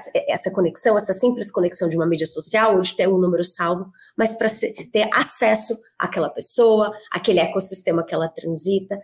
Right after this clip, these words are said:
àquele ambiente, àquelas oportunidades que ela pode gerar pra você, ou você também pra ela, porque no fim é tudo sobre via de mão dupla, é isso que acontece dentro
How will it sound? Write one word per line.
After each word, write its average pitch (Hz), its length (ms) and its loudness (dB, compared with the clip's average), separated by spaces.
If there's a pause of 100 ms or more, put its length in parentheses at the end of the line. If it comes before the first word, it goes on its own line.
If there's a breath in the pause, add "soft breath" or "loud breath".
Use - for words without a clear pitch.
(140 loud breath)
àquele 190 300 0
ambiente, 214 400 2
àquelas 214 320 0
oportunidades 202 760 -4
que - 100 -6
ela 175 120 -2
pode 165 320 -2
gerar 202 360 0 (280 loud breath)
pra 214 140 2
você, 233 300 4
ou 262 80 8
você 220 480 2 (160)
também 190 360 2
pra 190 120 0
ela, 196 200 0
porque 214 220 -6
no 196 100 0
fim 196 320 -2 (120)
é 175 60 -4
tudo 190 240 -4
sobre 190 420 -2 (100)
via 180 200 2
de 180 80 -2
mão 185 180 2
dupla, 185 320 0
é 160 60 0
isso - 220 -2
que - 80 -6
acontece 190 520 -4
dentro 170 320 -2